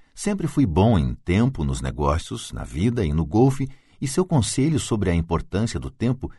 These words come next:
deve ser observado por todos. Não importa em que ramo de negócios você se encontre ou qual seja seu esporte favorito. Estes três esportes me deram discernimento nos negócios e na vida jogando e assistindo-os.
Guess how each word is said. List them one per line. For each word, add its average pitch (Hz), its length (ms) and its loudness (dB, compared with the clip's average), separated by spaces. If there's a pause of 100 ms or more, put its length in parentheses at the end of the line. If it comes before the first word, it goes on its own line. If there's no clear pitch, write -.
(140)
deve 117 200 -2
ser 135 180 0
observado 104 640 0
por 117 160 -4
todos. 92 540 -4 (360)
Não 165 140 4
importa 165 460 2
em 101 80 2
que 104 160 -6
ramo 95 380 2
de - 100 -4
negócios 80 600 -2
você 69 380 -4
se 85 200 -4
encontre 120 520 0 (260)
ou 117 200 2
qual 123 300 0
seja 117 320 0
seu 110 200 -2
esporte 107 440 -2
favorito. 98 600 -2 (1120)
Estes 151 460 0
três 170 320 2
esportes 95 680 -2
me 65 120 -4
deram 85 380 2
discernimento 98 760 0
nos 71 180 -4
negócios 92 640 -2 (180)
e 131 60 0
na 139 140 2
vida 123 340 0
jogando 117 560 2
e 71 120 2
assistindo-os. 98 840 -2